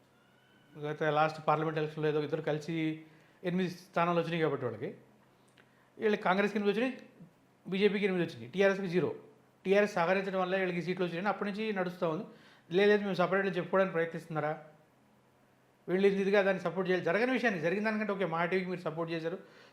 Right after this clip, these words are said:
సరే కాంగ్రెస్ నుంచి బట్టి విక్రమార్క వెళ్ళారు, కలిశారు, పరామర్శించారు, అయిపోయింది. ఇక్కడ అసలు ఏం జరగలేదు, అటువంటి ఛాయలు కూడా లేవు. ఎవరు టీఆర్ఎస్ నుంచి, అదే బీఆర్ఎస్ నుంచి ఒక మనిషి కూడా అక్కడికి వెళ్ళి ఇది చేసింది ఏం లేదు, ఎవరికి వాళ్ళు కామ్గా ఉన్నారు.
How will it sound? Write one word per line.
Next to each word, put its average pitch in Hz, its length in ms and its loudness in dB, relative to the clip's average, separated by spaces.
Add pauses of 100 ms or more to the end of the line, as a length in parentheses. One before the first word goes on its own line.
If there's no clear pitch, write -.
సరే 180 500 4
కాంగ్రెస్ 165 300 2
నుంచి 165 480 0
బట్టి 147 220 -2
విక్రమార్క 165 280 -2
వెళ్ళారు, 165 540 0
కలిశారు, 156 340 -2 (560)
పరామర్శించారు, 180 480 2
అయిపోయింది. 175 320 -2 (260)
ఇక్కడ 180 180 4
అసలు 185 140 4
ఏం 214 80 4
జరగలేదు, 185 400 2 (300)
అటువంటి 185 300 0
ఛాయలు 196 180 6
కూడా 226 140 4
లేవు. 165 160 0 (1300)
ఎవరు 175 360 0
టీఆర్ఎస్ 185 360 2
నుంచి, 214 360 -8 (320)
అదే 151 80 -8
బీఆర్ఎస్ 180 460 0
నుంచి 175 120 -4
ఒక 190 120 -2
మనిషి 190 160 -2
కూడా 202 120 4
అక్కడికి 175 260 -2
వెళ్ళి 190 200 -2
ఇది 165 180 -2
చేసింది 180 220 0
ఏం 175 120 -2
లేదు, 139 160 -2 (580)
ఎవరికి 160 140 0
వాళ్ళు 175 160 4
కామ్గా 185 280 0
ఉన్నారు. 151 260 -4